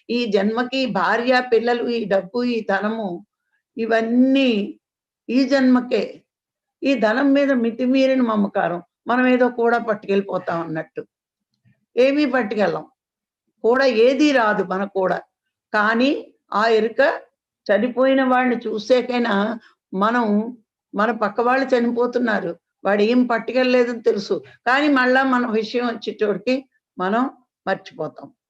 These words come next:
ఆ మర్చిపోవడమే చాలా ఇది, ఆనందంగా జీవించలేకపోతున్నాం. ఒకసారి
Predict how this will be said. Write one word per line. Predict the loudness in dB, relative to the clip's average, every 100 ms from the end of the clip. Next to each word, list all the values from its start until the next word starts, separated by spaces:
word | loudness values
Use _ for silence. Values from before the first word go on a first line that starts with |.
| _ _ _ _
ఆ | -4 0
మర్చిపోవడమే | 0 -2 -4 -2 0 0 -2 -2 -6 -10 _ -4
చాలా | -2 0
ఇది, | -2 -6 -12 -12
ఆనందంగా | -4 -4 -2 -4 -2 -4
జీవించలేకపోతున్నాం. | -4 -6 -6 -8 -6 -6 -8 -12 -12 -12 -18 -18 _ _ _ _ _
ఒకసారి | -8 -4 -2 0 0 -2 -2